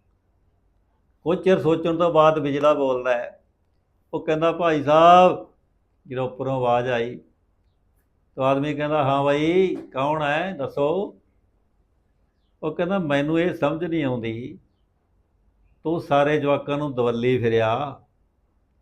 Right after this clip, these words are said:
ਤੇ ਤੇਰੇ ਕੋਲੇ ਕੀ ਹੈ, ਖਵਾਏਂਗਾ ਇਹਨੂੰ ਕੀ?" ਤਾਂ ਉਹ ਆਦਮੀ ਹੱਸ ਕੇ ਕਹਿਣ ਲੱਗਿਆ, ਕਹਿੰਦਾ, "ਹੈ ਕਿਉਂ ਨਹੀਂ ਤੁਹਾਡੇ ਹੁੰਦੇ?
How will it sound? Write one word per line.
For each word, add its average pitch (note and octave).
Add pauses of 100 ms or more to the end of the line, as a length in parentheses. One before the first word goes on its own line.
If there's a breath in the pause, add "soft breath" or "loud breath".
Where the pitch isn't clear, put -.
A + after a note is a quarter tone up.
(1040)
ਤੇ E3+
ਤੇਰੇ E3+
ਕੋਲੇ D3+
ਕੀ E3
ਹੈ, -
ਖਵਾਏਂਗਾ C#3
ਇਹਨੂੰ G3
ਕੀ?" C3+ (1400)
ਤਾਂ D3
ਉਹ C3+
ਆਦਮੀ C#3
ਹੱਸ C3+
ਕੇ B2+
ਕਹਿਣ C3
ਲੱਗਿਆ, A#2+ (1120)
ਕਹਿੰਦਾ, C#3
"ਹੈ B2+
ਕਿਉਂ D3+
ਨਹੀਂ E3+
ਤੁਹਾਡੇ C#3+
ਹੁੰਦੇ? C3